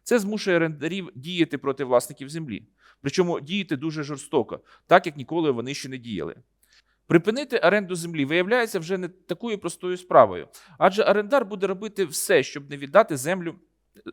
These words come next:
з оренди. Орендарі озброюються адвокатами, бандитами, правоохоронцями,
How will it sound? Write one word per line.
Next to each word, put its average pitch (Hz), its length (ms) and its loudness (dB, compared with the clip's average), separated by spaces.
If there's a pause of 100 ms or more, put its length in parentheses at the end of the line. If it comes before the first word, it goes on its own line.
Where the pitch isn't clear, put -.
з 123 100 -4
оренди. 120 400 2 (500)
Орендарі 170 420 4
озброюються 170 720 0
адвокатами, 135 640 2
бандитами, 123 600 -4
правоохоронцями, 170 760 -6